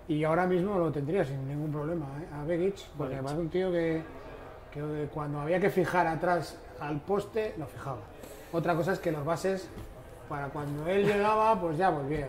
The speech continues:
Speaker 1: ya
Speaker 2: Habían
Speaker 1: volvía.
Speaker 2: tirado.
Speaker 1: Pero bueno, es igual, es, es, eh, agua pasada. <laughs> O sea,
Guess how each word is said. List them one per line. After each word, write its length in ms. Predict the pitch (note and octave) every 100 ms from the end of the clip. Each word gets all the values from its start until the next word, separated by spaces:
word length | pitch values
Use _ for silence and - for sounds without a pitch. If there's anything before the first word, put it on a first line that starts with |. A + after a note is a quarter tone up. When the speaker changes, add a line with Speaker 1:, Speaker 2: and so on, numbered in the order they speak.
| -
Speaker 1:
ya 80 | C3
Speaker 2:
Habían 200 | C#3 C#3+
Speaker 1:
volvía. 60 |
Speaker 2:
tirado. 260 | C#3+ C3 - - - - - -
Speaker 1:
Pero 180 | C3+
bueno, 160 | C#3 B2 - -
es 160 | C3 -
igual, 160 | A2+ A2+ A#2+ A2+ - - - - - - -
es, 80 | E3+
es, 280 | D3 -
eh, 200 | D3+ D3 D3
agua 180 | C#3 C3
pasada. 360 | A#2+ C3+ C#3 A#2
<laughs> 40 |
O 40 | -
sea, 240 | F#3+ C#3+